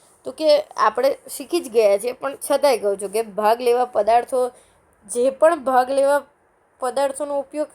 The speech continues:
થાય ને, એ બધાને શું કહેવાય? કોઈ પણ પ્રક્રિયામાં જે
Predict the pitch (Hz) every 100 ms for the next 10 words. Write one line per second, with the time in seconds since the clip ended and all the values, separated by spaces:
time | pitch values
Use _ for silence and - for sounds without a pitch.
0 | - 311 214 - _ _ _ - 240 254
1 | 190 247 247 277 285 240 214 208 226 _
2 | _ _ _ 226 226 302 277 269 262 269
3 | 262 254 226